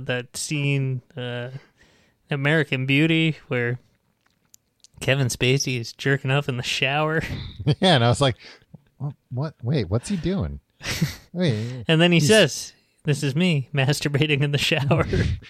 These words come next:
Speaker 2: Yeah, 'cause
Speaker 1: In a
Speaker 2: before
Speaker 1: voiceover.
Speaker 2: that, I was like, "Boy, his wiener must be real dirty because he's,
Speaker 1: Yeah, he's
Speaker 2: he's giving
Speaker 1: cleaning
Speaker 2: it
Speaker 1: the
Speaker 2: a
Speaker 1: hell
Speaker 2: good
Speaker 1: out of it.
Speaker 2: scrubbing there." So I was,
Speaker 1: <sighs>
Speaker 2: I, I was glad, you know, that is a part of the, uh,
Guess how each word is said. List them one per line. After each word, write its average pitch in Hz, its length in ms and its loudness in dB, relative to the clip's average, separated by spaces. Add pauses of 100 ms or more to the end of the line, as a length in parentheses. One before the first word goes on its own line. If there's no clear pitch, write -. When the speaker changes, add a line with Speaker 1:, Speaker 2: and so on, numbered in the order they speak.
(260)
Speaker 2:
Yeah, 180 220 2
'cause 131 160 2
Speaker 1:
In 175 80 2
a 156 80 6
Speaker 2:
before 170 160 2
Speaker 1:
voiceover. 302 240 6
Speaker 2:
that, 110 300 6
I 123 100 6
was 117 240 2
like, 110 300 2
"Boy, 151 260 4
his 196 180 2
wiener 151 380 2
must 98 240 0
be 107 80 2
real 160 320 4
dirty 113 540 2
because 90 420 0
he's, 170 480 -2
Speaker 1:
Yeah, 120 140 -6
he's 123 260 -12
Speaker 2:
he's 254 260 2
giving 160 220 6
Speaker 1:
cleaning 110 140 4
Speaker 2:
it - 20 4
Speaker 1:
the 107 60 4
Speaker 2:
a 104 40 6
Speaker 1:
hell - 140 0
Speaker 2:
good 240 140 4
Speaker 1:
out - 60 0
of - 0 -
it. 120 40 0
Speaker 2:
scrubbing 127 600 2
there." 80 340 -4 (2250)
So 120 140 2
I 127 120 8
was, 113 160 4
Speaker 1:
<sighs> - 20 4
Speaker 2:
I, 151 460 8 (320)
I 185 200 4
was 160 200 4
glad, 127 380 2
you 156 80 4
know, 139 160 4
that 135 180 2
is 123 180 2
a 110 60 0
part 104 280 2
of 82 60 -2
the, 90 100 0 (300)
uh, 107 140 0